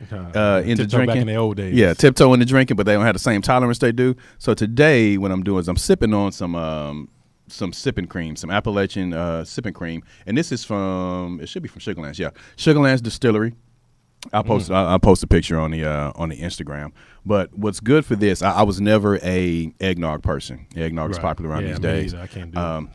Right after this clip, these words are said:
Speaker 2: never eggnog person, but when people came with different, when they, when Sugarland came with these different, uh, flavors, um, it worked better for me. So if you can envision, we're in Texas now.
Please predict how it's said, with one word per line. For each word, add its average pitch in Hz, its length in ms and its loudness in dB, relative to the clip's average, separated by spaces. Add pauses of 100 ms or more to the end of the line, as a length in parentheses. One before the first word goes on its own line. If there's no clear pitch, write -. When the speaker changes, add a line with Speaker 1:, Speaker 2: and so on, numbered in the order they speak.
(180)
Speaker 2:
never 123 220 2
eggnog 95 400 -2
person, 85 320 -4
but 85 280 -2
when 87 200 -8
people 98 260 0
came 92 400 -2
with 82 260 -6
different, 82 540 -6
when 90 120 -6
they, 92 120 -4
when 85 140 -6
Sugarland 101 340 -2
came 92 260 -4
with 82 180 -4
these 82 220 -4
different, 82 400 -6
uh, 67 420 -10
flavors, - 600 -2 (500)
um, 69 760 -4 (260)
it 101 80 -2
worked 92 280 -2
better 90 220 -2
for 78 140 -14
me. 67 240 -10
So 82 260 -2
if 82 80 -6
you 110 100 -2
can 101 140 -4
envision, 87 760 -4
we're 87 160 -6
in 87 80 -8
Texas 82 400 -8
now. 80 400 -6